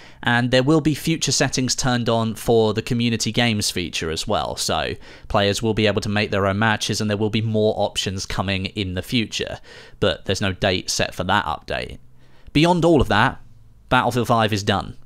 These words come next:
The official Battlefield Twitter account tweeted this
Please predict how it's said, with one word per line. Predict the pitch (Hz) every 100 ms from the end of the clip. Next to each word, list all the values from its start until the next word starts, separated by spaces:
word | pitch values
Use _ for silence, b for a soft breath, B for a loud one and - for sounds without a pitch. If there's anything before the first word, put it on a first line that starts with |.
| - - -
The | 117
official | 113 165 - 160
Battlefield | 139 135 131 135
Twitter | - 139 -
account | 101 - 104 104
tweeted | - 127 120 120 110
this | 143 104 - -